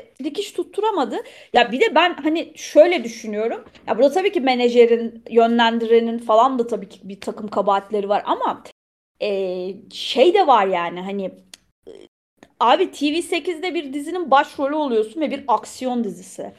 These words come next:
Yani T V sekiz arkadaşım, yani zaten bir T V kan-, yani şey, dizi kanalı değil burası. Sen zaten bir de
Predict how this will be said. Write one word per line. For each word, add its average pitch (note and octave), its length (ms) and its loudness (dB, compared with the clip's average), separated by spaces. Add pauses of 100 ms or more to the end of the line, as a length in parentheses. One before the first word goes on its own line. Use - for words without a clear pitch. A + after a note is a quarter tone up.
(440)
Yani A#3+ 280 2
T - 160 -4
V E4 220 2
sekiz F#4 340 -2
arkadaşım, C4 640 0
yani G#3+ 200 -4
zaten D#4+ 460 0
bir C4 160 -6
T A#3+ 220 -6
V A3+ 120 -6
kan-, G#3+ 260 -6
yani G#3 180 -2
şey, G3+ 200 -6
dizi A3+ 200 -6
kanalı B3+ 380 0
değil C#4 240 -2
burası. F#3+ 560 -4 (400)
Sen D4 180 2
zaten D#4+ 500 0
bir C4 100 -6
de D4+ 180 -4